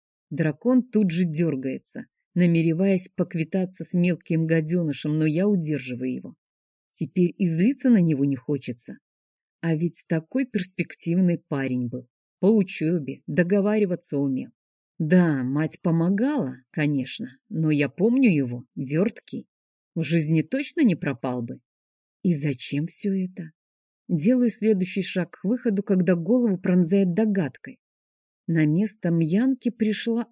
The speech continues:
Эмбер. Когда она узнала, что я заинтересован в Мирт, то предложила сохранить отношения и стояла на своём даже после моего отказа жить на две семьи.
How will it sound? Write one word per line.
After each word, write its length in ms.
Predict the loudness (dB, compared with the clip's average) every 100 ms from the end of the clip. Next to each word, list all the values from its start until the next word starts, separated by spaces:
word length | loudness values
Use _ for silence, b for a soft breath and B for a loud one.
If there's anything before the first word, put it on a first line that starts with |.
| _
Эмбер. 560 | 2 4 4 0 -6 -12 _ _ _ _ _ _ _ _ _ _ _
Когда 460 | -2 0 2 2
она 200 | 4 4
узнала, 560 | 4 2 0 0 2 -2
что 240 | -4 -2
я 240 | 0 2 0
заинтересован 920 | 2 0 0 -2 -4 -4 -4 0 0
в 120 | 0
Мирт, 420 | 0 0 0 -2 -10 _ _ _ _ -4
то 100 | 0
предложила 640 | 2 2 0 2 2 2
сохранить 640 | 0 -2 2 4 4 2
отношения 720 | -2 0 0 -2 0 2 2 2
и 40 |
стояла 460 | 0 0 2 2 0
на 80 |
своём 400 | -2 -2 0 2
даже 220 | 2 0 -4
после 320 | -6 0 2
моего 400 | 4 2 2 0
отказа 520 | -2 -4 -2 0 0
жить 420 | 0 -2 -2 -2 -14 _ -4
на 160 | -2 -2
две 220 | 0 -2
семьи. 540 | 0 0 0 -2 -4